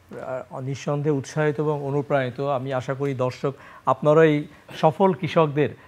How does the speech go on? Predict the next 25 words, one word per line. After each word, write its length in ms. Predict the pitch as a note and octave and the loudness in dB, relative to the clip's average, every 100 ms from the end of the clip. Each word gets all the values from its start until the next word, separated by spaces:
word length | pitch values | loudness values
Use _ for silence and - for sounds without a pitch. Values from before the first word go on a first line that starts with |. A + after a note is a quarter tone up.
| - | -4
সাফল্যের 460 | - C#3 D3 D3+ | -2 0 0 0
গল্প 280 | C3 B2+ B2 | 0 -2 -4
শুনে 200 | B2+ C3+ | -6 -4
আপনারা 280 | A2+ C3+ B2+ | -4 -2 -2
অনুপ্রাণিত 420 | B2 A#2+ B2 B2 | -4 -4 -6 -4
হচ্ছেন। 300 | C3+ - F3 E3+ - - | -6 -4 -6 -6 -18 -6
আমি 240 | B2 C3+ D3 | -4 -2 -4
একটু, 220 | - D3+ | -6 -8
আহ, 400 | C#3+ D3 C#3 C3 | -6 -6 -4 -4
শাইখ 300 | A#2 C#3 C3+ | -4 -6 -4
সিরাজ, 220 | D3 C#3+ | -4 -2
জনাব 180 | C#3 C3+ | -2 -2
শাইখ 200 | D3 B2+ | -4 -4
সিরাজ, 160 | D3+ | 2
আপনাকে, 580 | C#3 - C#3+ C3+ D3 C#3 | 2 2 -4 -2 -2 -2
আহ, 460 | C3+ - - _ B2 | -6 -18 -20 _ -2
আহ, 800 | B2 A#2+ G3 _ _ - B2+ A#2+ | -2 -2 -10 _ _ -8 -6 -6
ফ্লোর 340 | - C3 C3+ | -4 -2 -2
দিতে 240 | C3 B2+ A#2 | -2 -4 -2
চাই। 340 | A#2+ A#2+ F3 - _ _ _ | -2 -2 -4 -12 _ _ _
আহ, 220 | - A#2 A#2 _ _ _ _ | -8 -6 -6 _ _ _ _
আপনি 400 | D3+ C#3+ F3+ F#3 E3+ _ | -2 0 -2 -2 -4 _
সবার 380 | - D3+ D3 D#3 D3+ | -2 2 6 4 2
এইখানকার 500 | C#3+ C3+ C#3 B2+ C3 B2+ _ - | -6 -4 -6 -2 -4 -4 _ -10
যারা 340 | A#2+ B2 B2 | -4 0 0